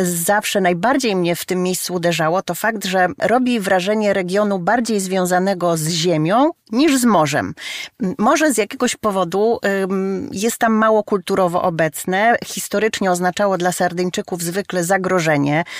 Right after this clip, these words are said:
najazdy berberyjskich piratów, ataki obcych wojsk, niepewność, zagrożenie.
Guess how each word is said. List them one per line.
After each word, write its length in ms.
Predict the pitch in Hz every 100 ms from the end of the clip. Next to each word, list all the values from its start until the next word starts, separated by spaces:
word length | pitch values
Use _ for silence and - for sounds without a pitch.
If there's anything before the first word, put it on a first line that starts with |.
| - -
najazdy 580 | 175 160 165 151 156 151
berberyjskich 760 | 151 156 147 156 156 - 156
piratów, 720 | - 156 180 180 175 165 - 170 156
ataki 380 | 156 160 151 165
obcych 540 | 156 - - 147 -
wojsk, 480 | 165 202 185 - -
niepewność, 600 | 156 143 196 175 170 151
zagrożenie. 720 | 180 156 160 151 190 190 185